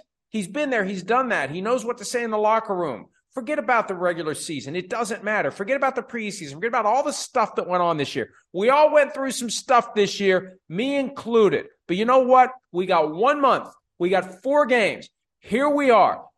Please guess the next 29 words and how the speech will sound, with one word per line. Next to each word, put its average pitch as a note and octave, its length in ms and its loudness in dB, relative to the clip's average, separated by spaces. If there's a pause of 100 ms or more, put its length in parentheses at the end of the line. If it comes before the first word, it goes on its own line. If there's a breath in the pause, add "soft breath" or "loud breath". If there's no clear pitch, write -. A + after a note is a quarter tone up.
Let's A3+ 340 0
go A#3+ 180 4
do F#3+ 220 2
it. C3 140 -4
We D3 140 -6
know G3+ 140 2
what B3+ 100 0
we're C4+ 140 -2
capable G3+ 440 0
of. F#3+ 140 4
We've D#3+ 140 -6
seen D#3 320 -10
flashes G3+ 460 0
of D#3 140 4
it. D3 120 -2 (180)
We're F3+ 140 0
gonna A#3 160 0
go F#3 160 2
do G#3 360 0
it D4+ 120 6 (360)
each B3 300 -4
and G#3+ 80 0
every D#3+ 280 0
week. A3 400 -4 (160)
No G3+ 160 2
one G#3 280 0
believes G3+ 480 0
in F#3+ 100 0
us. F3+ 140 -4